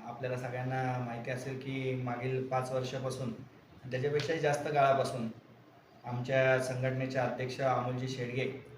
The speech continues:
यांनी चालक आणि मालक तसेच, अ, ओला उबेरच्या संदर्भामध्ये अतिशय अटीतटीचा असा हा लढा त्यांनी दिला.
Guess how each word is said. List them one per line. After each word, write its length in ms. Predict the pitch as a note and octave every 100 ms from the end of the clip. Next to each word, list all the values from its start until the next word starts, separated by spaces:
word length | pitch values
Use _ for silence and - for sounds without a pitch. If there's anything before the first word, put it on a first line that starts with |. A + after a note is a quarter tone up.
| -
यांनी 760 | A#2+ A#2 A#2+ B2+ C3 B2+ B2 - - - - - - - -
चालक 320 | B2 A#2 C3
आणि 200 | B2+ C3
मालक 440 | B2+ A#2+ C3 C3 -
तसेच, 420 | A#2+ C3+ - -
अ, 200 | B2+ B2 A#2+
ओला 200 | A#2 B2+
उबेरच्या 400 | B2+ B2+ B2+ B2+
संदर्भामध्ये 760 | - A#2 A#2+ B2 B2+ B2 A#2 - - - - -
अतिशय 680 | A#2+ C3 - C#3 C#3 C3+ C3+ C3+ - -
अटीतटीचा 600 | B2+ B2+ C#3+ C#3+ C#3+ D3
असा 200 | C3+ -
हा 160 | C#3 C3+
लढा 260 | C3+ B2 B2+
त्यांनी 300 | B2+ B2+ B2+
दिला. 380 | B2 C3 C3+